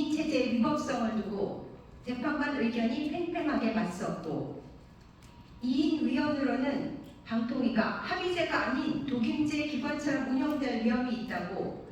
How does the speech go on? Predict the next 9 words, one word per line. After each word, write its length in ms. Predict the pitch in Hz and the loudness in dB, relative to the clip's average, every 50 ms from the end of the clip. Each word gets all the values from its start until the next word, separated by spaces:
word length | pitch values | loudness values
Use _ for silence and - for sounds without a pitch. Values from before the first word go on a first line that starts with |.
| - - - | -16 -16 -16
심각한 760 | - - 330 320 311 311 311 311 - - 302 285 285 269 277 - | -12 -8 -6 -2 2 2 4 2 2 -2 -2 -4 -2 -4 -4 -2
우려를 560 | 233 233 - 277 254 226 214 202 - 180 180 | -2 0 0 0 0 0 0 0 0 -2 -2
표했습니다. 720 | 175 - 302 294 - - - - - - 165 151 - - - - 143 - - - - - - - - - - - - - - - - - - - - - - - - - - - - - | -2 0 2 2 2 0 -2 -4 -6 -8 -8 -6 -6 -4 -4 -4 -6 -8 -10 -14 -16 -18 -20 -20 -20 -20 -20 -20 -20 -20 -20 -20 -20 -20 -20 -20 -20 -20 -20 -20 -20 -20 -20 -14 -6 -2
이 60 | 247 262 320 302 | 0 2 2 2
인 100 | 320 - | 2 0
체제 260 | 311 - - 311 294 262 | 0 0 -2 -2 -2 0
방통위의 680 | 254 240 247 - 302 302 277 269 262 285 285 269 - | 0 0 0 0 0 0 0 0 0 0 0 0 0
의결 360 | 247 254 - - 277 269 269 | 0 0 0 0 0 0 0
사항은 680 | 269 269 262 226 202 208 202 202 226 226 202 - - - | 0 0 0 0 0 0 0 2 2 2 2 2 0 -4